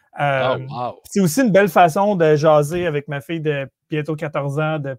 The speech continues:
Speaker 1: plein de, de sujets, là, tu sais, là, fait que c'est super trippant. Euh,
Speaker 2: Qu'est-ce que c'est hot.
Speaker 1: ouais. Ben, on a, on a, ben, on aime vraiment ça, là, fait que voilà. Fait que c'est pas
Speaker 2: Ben,
Speaker 1: mal
Speaker 2: good
Speaker 1: ça.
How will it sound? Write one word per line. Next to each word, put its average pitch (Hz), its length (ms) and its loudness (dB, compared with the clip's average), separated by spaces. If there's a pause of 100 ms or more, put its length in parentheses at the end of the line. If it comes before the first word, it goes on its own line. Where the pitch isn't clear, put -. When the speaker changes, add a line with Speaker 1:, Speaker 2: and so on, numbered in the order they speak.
Speaker 1:
plein 165 600 2
de, 143 400 -6
de 135 160 -10
sujets, 151 580 -2
là, 151 140 -4
tu - 80 -20
sais, 160 100 -6
là, 156 160 -4
fait 143 160 -14
que 135 320 -14
c'est - 180 -20
super - 380 -6
trippant. 143 340 -12 (640)
Euh, 123 280 -14
Speaker 2:
Qu'est-ce 233 220 -12
que - 60 -18
c'est 101 240 -8
hot. 120 120 -6
Speaker 1:
ouais. 147 180 -2 (240)
Ben, 151 100 -4
on 151 160 0
a, 151 140 2
on 151 100 0
a, 175 80 -4
ben, 147 160 -2
on 151 120 2
aime 165 100 0
vraiment 175 300 2
ça, 180 240 -4
là, 269 100 -6
fait 170 180 -6
que 143 320 -2 (800)
voilà. 143 760 4
Fait 139 80 -18
que - 160 -20
c'est - 140 -20
pas 156 60 -8
Speaker 2:
Ben, 147 80 -6
Speaker 1:
mal 139 100 -6
Speaker 2:
good 151 200 -4
Speaker 1:
ça. 147 40 -4